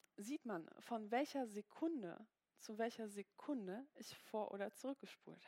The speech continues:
habe. Und zwar für jedes Mal dieser neunzehn Male. Ja, und dann sieht man noch, wann ich Pause gemacht habe, zweimal. Und auch in welcher Sekunde jeweils ich Pause gemacht habe.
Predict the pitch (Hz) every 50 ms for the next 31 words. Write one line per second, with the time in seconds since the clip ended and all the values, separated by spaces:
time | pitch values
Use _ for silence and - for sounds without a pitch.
0 | - - 196 - - - - _ _ _ _ _ _ _ - - - - - -
1 | - - - - - - - - - - _ _ _ _ _ _ _ _ _ _
2 | _ _ _ _ _ _ _ _ _ - 254 262 254 - - 254 240 233 - 226
3 | 208 208 302 311 214 170 - - 170 180 - - - - - - - - - -
4 | 185 180 180 170 170 165 185 - - 165 170 - - - - - - - _ _
5 | _ _ _ _ _ _ _ - - 262 226 208 202 202 208 233 240 - 240 233
6 | 220 220 - - 196 196 196 - - - - - _ - - - - 202 208 262
7 | 294 302 294 285 294 294 302 302 - - - 311 302 - - - - - - -
8 | 92 92 185 185 185 190 190 214 262 320 359 - _ _ _ _ _ _ _ _
9 | _ _ _ _ _ - - - - - 208 - 202 202 - - - _ _ -
10 | - 196 196 185 185 185 - 196 196 196 190 - - 190 - - - 202 196 196
11 | 180 165 - - - - 180 185 165 - - - - - - - - - - -
12 | 92 90 - - - - 90 - - - - - -